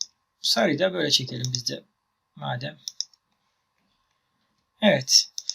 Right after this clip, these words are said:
Şimdi arkadaşlar buradaki fazla çizgileri, beyaz olan çizgilerimizi, ilk kılavuz çizgilerimizi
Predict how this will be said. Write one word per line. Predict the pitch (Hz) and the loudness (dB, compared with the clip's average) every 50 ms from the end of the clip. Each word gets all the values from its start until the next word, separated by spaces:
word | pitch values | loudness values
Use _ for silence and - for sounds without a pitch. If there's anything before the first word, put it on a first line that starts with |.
| - - _ _ | -14 -14 _ _
Şimdi | - - 277 247 226 220 | -8 -4 0 2 6 6
arkadaşlar | 208 202 - 180 170 - - - 160 156 160 196 | 6 6 6 2 4 4 4 2 2 -2 -2 -4
buradaki | 226 220 214 208 208 208 | 0 0 0 0 0 -2
fazla | - - 208 208 208 202 196 208 190 196 | 0 6 8 8 8 8 8 4 4 4
çizgileri, | - 190 170 - 160 151 147 139 131 135 131 143 | 4 4 4 4 2 2 -2 0 0 -2 -2 0
beyaz | 160 170 175 165 160 | 0 2 2 2 0
olan | 147 139 131 127 | -2 -2 -2 0
çizgilerimizi, | 127 - - 151 139 135 139 139 135 131 127 123 - - - | -2 -2 0 -2 -2 -2 -2 -4 -4 -2 -4 -4 -6 -6 -6
ilk | - 156 156 _ _ _ _ _ _ _ - | -8 -8 -10 _ _ _ _ _ _ _ -8
kılavuz | - 175 170 165 165 156 156 - | -4 -2 0 0 0 -2 0 0
çizgilerimizi | - - 139 139 131 131 127 135 135 131 131 131 127 127 139 180 196 196 196 | 0 0 0 -2 -4 -4 -4 -4 -4 -4 -2 -4 -2 -2 -2 0 0 0 0